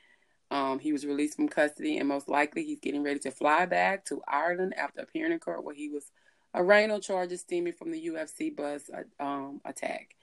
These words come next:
He stood silent at the judge, listened to the charges against him, which is three misdemeanor assault charges and one felony criminal,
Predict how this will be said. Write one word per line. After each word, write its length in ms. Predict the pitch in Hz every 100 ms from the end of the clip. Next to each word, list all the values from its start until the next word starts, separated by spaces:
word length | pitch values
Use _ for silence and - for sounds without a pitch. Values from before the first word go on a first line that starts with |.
| _ _ _ _ _
He 120 | - 180
stood 360 | - 233 240
silent 720 | 233 - 190 202 196 175 180 -
at 160 | 165
the 100 | 165
judge, 600 | 165 175 170 165 165 165 -
listened 340 | 156 160 170
to 100 | 170
the 80 | 175
charges 380 | 175 175 170 165
against 380 | 175 175 170 -
him, 120 | 165
which 160 | 160 -
is 100 | -
three 260 | - 170
misdemeanor 680 | 175 170 - 165 165 160 156
assault 320 | 156 - 156 151
charges 400 | 156 156 151 151
and 180 | 151 147
one 160 | 151
felony 380 | 151 156 151 151
criminal, 480 | 147 156 147 147 151